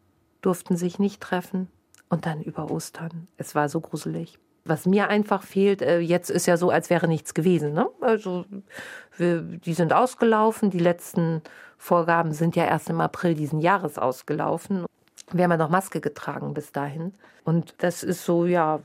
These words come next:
sollte aufgearbeitet werden. Und irgendwann hat, der Satz ist mir in Erinnerung geblieben, Jens Spahn hat gesagt, wir werden einander viel zu verzeihen haben.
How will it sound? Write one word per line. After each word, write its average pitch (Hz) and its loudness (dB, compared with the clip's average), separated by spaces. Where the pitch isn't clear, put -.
sollte 202 2
aufgearbeitet 180 0
werden. 175 2
Und 151 -2
irgendwann 175 0
hat, 175 -4
der 160 2
Satz 196 2
ist 175 -4
mir 175 2
in 165 0
Erinnerung 160 0
geblieben, 156 -4
Jens 156 0
Spahn 139 -2
hat - -6
gesagt, 151 0
wir 165 4
werden 165 4
einander 160 4
viel 190 2
zu - -10
verzeihen 156 -2
haben. 127 -4